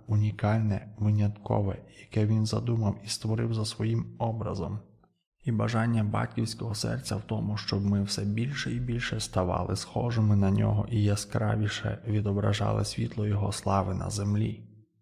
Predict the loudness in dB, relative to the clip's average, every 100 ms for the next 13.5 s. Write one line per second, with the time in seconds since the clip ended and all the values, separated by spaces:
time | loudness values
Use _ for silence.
0 | _ _ _ -12 -2 0 0 0 0 -2
1 | -4 -4 -4 -4 -6 -4 -2 2 2 2
2 | 0 0 0 -2 -2 -2 0 2 2 0
3 | 2 2 2 2 0 2 0 -2 -6 -8
4 | -12 -8 -6 -4 -2 0 0 0 -2 -4
5 | -4 -2 0 -2 0 -2 -2 -4 -4 -4
6 | -4 -2 -2 -2 -2 0 2 2 4 4
7 | 4 2 -4 -4 -4 -4 -4 -2 0 0
8 | -2 -2 -2 -2 -6 -14 -12 0 0 0
9 | 0 0 0 -2 -2 -4 -6 -4 -4 -2
10 | -2 -2 -4 -6 -4 0 2 2 -2 -10
11 | -6 -6 -2 -2 -2 0 0 0 -2 -4
12 | -4 -6 -4 -4 0 0 0 -2 -4 -2
13 | 0 0 0 -2 -8